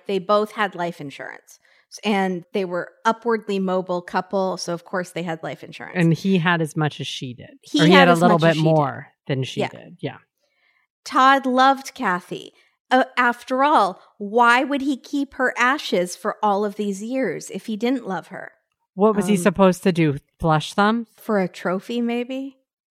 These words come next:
Speaker 2: Well, what was he, again, what was he supposed to do with them?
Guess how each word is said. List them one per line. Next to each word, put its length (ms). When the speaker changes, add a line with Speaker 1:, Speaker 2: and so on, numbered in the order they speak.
Speaker 2:
Well, 200
what 200
was 160
he, 100
again, 460
what 160
was 100
he 100
supposed 540
to 80
do 200
with 180
them? 460